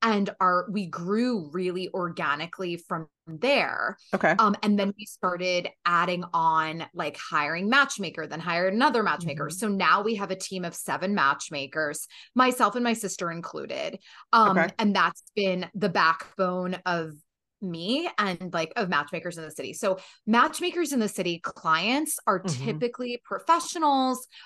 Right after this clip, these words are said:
Speaker 1: A lot of them work in the entertainment industry.
Speaker 2: Mm-hmm.
Speaker 1: Um, but a lot of them also are just normal working professionals.
Speaker 2: Sure.
Speaker 1: Um, we, yeah, just normal, you know, n-, in, in L A,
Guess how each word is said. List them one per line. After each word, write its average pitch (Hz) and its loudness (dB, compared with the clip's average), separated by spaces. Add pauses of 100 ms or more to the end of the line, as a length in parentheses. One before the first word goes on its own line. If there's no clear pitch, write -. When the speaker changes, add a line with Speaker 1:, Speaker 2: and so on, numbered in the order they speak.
(120)
Speaker 1:
A 214 2
lot 180 2
of 202 -2
them 233 2
work 185 -2
in 175 -4
the 165 -4
entertainment 226 -2
industry. 202 0
Speaker 2:
Mm-hmm. 175 2
Speaker 1:
Um, 208 4
but 311 6
a 330 4
lot 233 2
of 320 2
them 415 4
also 226 4
are 196 6
just 185 -2
normal 185 0
working 170 -4
professionals. 262 -4 (140)
Speaker 2:
Sure. 143 0
Speaker 1:
Um, 208 4 (120)
we, 233 -2
yeah, 185 2
just 233 0
normal, 202 2
you 202 -2
know, 180 -2
n-, 226 -2 (140)
in, 220 0
in 254 0
L 208 2
A, 165 0